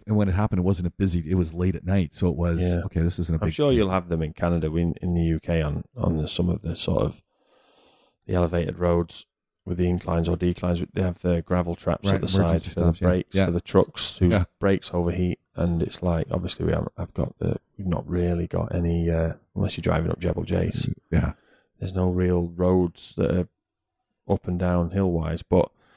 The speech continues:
Speaker 2: we'd had, I think I said to you at the time, we'd had, we'd had two or three brake hose failures within that sort of same
Speaker 1: Yeah.
Speaker 2: five, six day period. One was done by a,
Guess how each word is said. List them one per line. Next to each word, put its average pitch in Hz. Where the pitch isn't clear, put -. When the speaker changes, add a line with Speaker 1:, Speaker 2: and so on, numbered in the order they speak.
Speaker 2:
we'd 123
had, 101
I 98
think 101
I 95
said 90
to 98
you -
at -
the -
time, 120
we'd 120
had, 98
we'd 120
had 113
two 113
or 104
three 113
brake 127
hose 104
failures 90
within 92
that 92
sort -
of -
same 92
Speaker 1:
Yeah. -
Speaker 2:
five, 95
six -
day 92
period. 98
One 135
was 107
done 95
by 87
a, 82